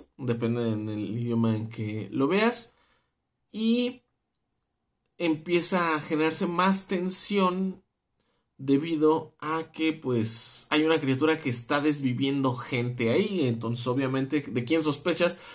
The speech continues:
Pues de los alumnos de la escuela que admite a hombres lobos, a sirenas, a vampiros, a brujas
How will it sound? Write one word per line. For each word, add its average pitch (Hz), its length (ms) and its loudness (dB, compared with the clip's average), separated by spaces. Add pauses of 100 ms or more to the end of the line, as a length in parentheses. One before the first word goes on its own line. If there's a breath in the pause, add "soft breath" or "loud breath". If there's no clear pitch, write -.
(180 loud breath)
Pues 294 220 0
de 302 80 4
los 277 140 6
alumnos 247 360 4
de 233 80 6
la 190 80 4
escuela 214 680 0 (180)
que 165 120 0
admite 156 380 0
a 143 80 4
hombres 127 260 0
lobos, 185 560 2
a 120 120 -4
sirenas, 160 720 -2
a 135 80 0
vampiros, 156 640 4 (340 loud breath)
a 127 120 -2
brujas 180 640 0